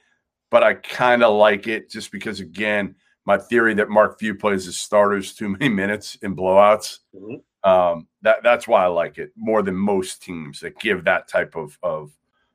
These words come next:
Speaker 1: of action. Uh, I, I don't know. I like Eastern Illinois against U T Martin. You know, you think about it from the beginning of the year, U T Martin loses, obviously, their coach.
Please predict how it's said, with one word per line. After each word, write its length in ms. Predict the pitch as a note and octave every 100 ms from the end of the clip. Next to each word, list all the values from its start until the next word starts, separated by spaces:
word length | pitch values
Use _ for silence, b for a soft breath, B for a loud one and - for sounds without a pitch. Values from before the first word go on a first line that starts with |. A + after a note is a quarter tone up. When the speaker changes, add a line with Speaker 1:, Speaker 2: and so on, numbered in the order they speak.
| _
Speaker 1:
of 160 | F#2+ F2+
action. 600 | F#2 E2 - D#2+ D2 -
Uh, 60 | F2
I, 500 | D#2+ D#2 C#2 F2 F#2+ D#2 - _ E2+
I 120 | F2
don't 140 | D2+
know. 120 | D2
I 140 | D2+ A2+
like 220 | B2 A2
Eastern 360 | C3 B2 B2+ A2+
Illinois 420 | G#2+ G#2+ A#2+ B2 - _ _ _ _ _ -
against 320 | G2 G#2+ G2
U 100 | A2
T 160 | G2+ G#2+
Martin. 540 | G2 G2+ G#2+ A#2+ - _ _ _ _ _ _ -
You 80 |
know, 80 | G#2
you 140 | G2+ G#2
think 240 | B2+ B2+
about 260 | A2+ F#2+ F#2
it 80 |
from 140 | F#2+ G2+
the 60 |
beginning 340 | F#2+ F#2 G#2+ G2+
of 40 |
the 80 | F2+
year, 220 | F#2+ A#2+
U 160 | G2 G2+
T 160 | - G2+
Martin 520 | F#2+ G#2+ F#2+ F2+ - _ _ _ -
loses, 500 | A2 G2+ G2+ F2+ -
obviously, 440 | G2+ F#2+ F#2+ -
their 140 | F2 E2+
coach. 600 | - A2 A2+ - -